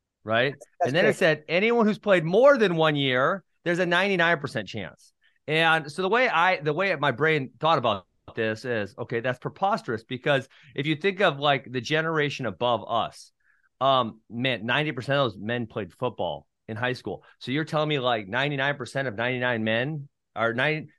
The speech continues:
Speaker 1: ninety-nine percent of ninety percent of the men have C T E? Like, that's just, no, that's just
Speaker 2: Yeah,
Speaker 1: not
Speaker 2: yeah.
Speaker 1: happening. Like, you look at the older generation, and obviously there's some slowdowns and stuff, but they're not all walking around like that. Like, give me a break.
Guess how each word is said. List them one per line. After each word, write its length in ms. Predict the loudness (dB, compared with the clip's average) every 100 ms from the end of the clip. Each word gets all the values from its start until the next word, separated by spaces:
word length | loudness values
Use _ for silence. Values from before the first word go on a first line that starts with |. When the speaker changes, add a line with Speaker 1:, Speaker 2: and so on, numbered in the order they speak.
| -4
Speaker 1:
ninety-nine 300 | 0 2 0
percent 220 | 0 0
of 80 | 0
ninety 340 | -2 -2 -6 -14 -8
percent 220 | -6 -4
of 100 | -2
the 80 | -2
men 260 | 0 0 -4 _ _
have 160 | -2
C 160 | 0 -2
T 400 | -2 -4 -2 0
E? 80 | 0
Like, 360 | 2 2 0
that's 220 | 0 0 0
just, 180 | -8 -10
no, 300 | -2 0 0
that's 160 | -2 -2
just 140 | -2
Speaker 2:
Yeah, 60 | 0
Speaker 1:
not 100 | 0
Speaker 2:
yeah. 80 |
Speaker 1:
happening. 280 | 0 -2 -4
Like, 220 | -2 -4
you 100 | -2
look 140 | -4 -4
at 80 | -6
the 80 |
older 180 | -4 -4
generation, 640 | -6 -6 -6 -6 -6 -6
and 160 | -6 -8 -14 -20 _
obviously 340 | -2 -2 -2 -6
there's 160 | -6
some 260 | -6 -6 -8
slowdowns 560 | -8 -4 -2 -2 -4
and 100 | -8
stuff, 280 | -12 -10 -10 -8
but 200 | -10 -10 _ _ _
they're 120 | -2
not 180 | 0 2
all 300 | 2 0 0
walking 320 | 0 0 -4
around 300 | -4 -4 -4
like 180 | -8 -10
that. 280 | -10 -10 -8
Like, 200 | -12 -10
give 100 | -10
me 80 |
a 40 | -8
break. 280 | -6 -6